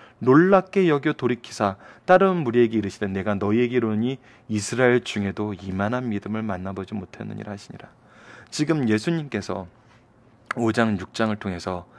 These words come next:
속죄의 능력이 있고 속죄의 권세가 있으셔서 우리를 대속하기 위한 오신 하나님의 아들이고 하나님임을 선언하고, 그 하나님을 통해서, 예수 그리스도를 통해서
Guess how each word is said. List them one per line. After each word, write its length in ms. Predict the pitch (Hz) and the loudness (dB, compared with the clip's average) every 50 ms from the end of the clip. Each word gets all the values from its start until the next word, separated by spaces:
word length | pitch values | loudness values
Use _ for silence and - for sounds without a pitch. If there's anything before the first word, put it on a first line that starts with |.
| - - - - - | -20 -20 -20 -20 -20
속죄의 480 | - - - 117 107 - - 139 139 135 | -12 -10 -10 -10 -8 -4 0 2 2 2
능력이 420 | 120 104 107 120 131 143 139 123 | 2 0 0 0 0 -2 -2 -2
있고 260 | 107 98 - - 113 | -4 -6 -6 -10 -10
속죄의 680 | 104 - - - - - 127 123 123 120 117 113 110 - - - | -10 -12 -14 -18 -8 -2 2 4 4 4 4 2 0 -2 -4 -2
권세가 460 | - 117 117 123 - - 143 139 123 | 0 2 2 2 0 -4 -4 -4 -4
있으셔서 460 | 104 - - - 104 - 101 - 107 | -6 -6 -8 -10 -10 -10 -8 -6 -6
우리를 280 | 107 107 120 123 120 113 | -4 -2 0 0 -2 0
대속하기 600 | 117 127 117 - 160 - - 156 147 151 147 120 | 0 -2 -2 -2 -4 -6 -6 -8 -8 -6 -4 -4
위한 220 | 107 107 101 92 - - - - - - - - - - | -2 -2 -2 -4 -6 -12 -20 -20 -20 -20 -20 -18 -8 -4
오신 300 | 117 107 107 - 117 113 | -4 -4 -2 -4 -6 -4
하나님의 420 | 131 160 160 151 147 147 151 - - - | -2 -2 -2 -2 -2 -4 -6 -6 -2 0
아들이고 680 | 104 117 113 170 123 117 202 - - 98 98 98 101 107 | 0 2 2 2 0 -2 -2 -2 -2 -4 -4 -4 -4 -4
하나님임을 920 | 123 160 170 180 175 165 160 151 139 127 120 113 113 135 165 180 180 160 | -4 -2 0 0 0 0 -2 0 2 4 4 4 6 6 4 4 4 2
선언하고, 800 | - - 113 107 113 113 123 135 143 120 110 104 101 98 92 - - - - - - - | 0 0 0 0 0 0 0 -2 -2 0 0 0 0 -2 -4 -8 -16 -20 -20 -20 -20 -10
그 200 | - - 143 143 | -4 0 2 2
하나님을 560 | 147 147 175 180 185 180 170 160 156 147 143 | 2 2 0 0 2 2 0 0 -2 -4 -4
통해서, 420 | - - 175 170 151 135 123 113 101 | -4 -4 -4 -4 -2 -2 0 0 2
예수 280 | 107 113 117 - 151 | 2 0 0 0 -4
그리스도를 380 | 131 127 127 120 - 135 127 - | -4 -4 -4 -2 0 0 0 0
통해서 480 | - 170 180 165 147 123 - 151 101 | 0 -2 -2 -2 -2 0 2 0 0